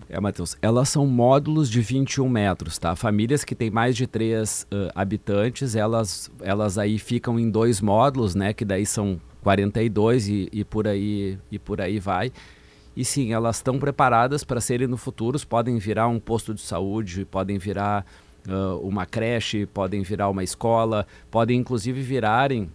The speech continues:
no futuro habitações, ãh, definitivas. Enfim, vai depender. A, a, a gente tá fazendo a doação pra prefeitura. A partir daí, quem vai gerir a doação,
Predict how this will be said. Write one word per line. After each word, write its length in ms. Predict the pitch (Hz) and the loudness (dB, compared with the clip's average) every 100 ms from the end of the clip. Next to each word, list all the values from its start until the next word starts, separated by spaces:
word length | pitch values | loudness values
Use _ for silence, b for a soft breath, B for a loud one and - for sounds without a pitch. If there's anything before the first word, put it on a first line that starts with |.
| 101 | -8
no 140 | 107 | -8
futuro 640 | - 104 - 117 123 107 | -8 -10 -4 -2 0 0
habitações, 1000 | 90 101 107 104 - 107 110 107 107 - 113 | -2 -2 -4 -4 -4 -2 -2 -2 -4 -8 -6
ãh, 600 | 101 98 87 932 932 90 | -4 -4 2 4 4 2
definitivas. 1080 | 92 107 113 104 - - 123 932 - - B B - | -2 -2 -2 -4 -4 -4 4 6 6 4 B B -10
Enfim, 280 | 113 123 | -4 -2
vai 160 | 110 120 | 2 6
depender. 400 | 117 - 131 - | 8 6 4 0
A, 460 | 113 65 90 117 95 | -4 -4 -4 -4 0
a, 80 | 131 | 6
a 60 | |
gente 340 | 1077 1077 - 151 | 8 8 6 0
tá 180 | 147 | 0
fazendo 320 | 147 151 147 147 | 2 0 0 2
a 40 | |
doação 380 | 139 127 - 139 | 2 0 0 -2
pra 220 | 143 143 | 2 2
prefeitura. 640 | 143 135 139 - 110 90 | 2 -2 -2 -2 -2 -2
A 20 | |
partir 400 | 92 117 104 131 | 0 -2 -2 -4
daí, 400 | 123 135 120 120 139 B B B - | 0 2 2 0 -4 B B B -4
quem 160 | 120 131 | -2 0
vai 200 | 135 131 | 2 2
gerir 560 | 107 120 113 120 143 - - | 2 2 2 0 -2 -4 -10
a 100 | 104 | -4
doação, 540 | 107 113 107 104 - | -2 0 0 0 -2